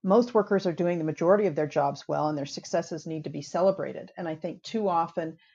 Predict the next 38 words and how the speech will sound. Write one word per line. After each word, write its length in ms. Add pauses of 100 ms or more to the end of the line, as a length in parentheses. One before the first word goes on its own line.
(160)
people 340
go 200
into 340
a 140
coaching 460
session 440
or 140
a 60
one-on-one, 760 (340)
and 220
it's 140
all 240
about 340
what's 180
going 300
wrong 400
or 100
what 200
they 100
need 200
to 60
do 120
better 360
at. 260 (100)
And 180
there 120
isn't 240
enough 260
time 260
spent 480
on 420 (140)
all 180
the 100
things 280
they 120
are 200
doing 300
well. 300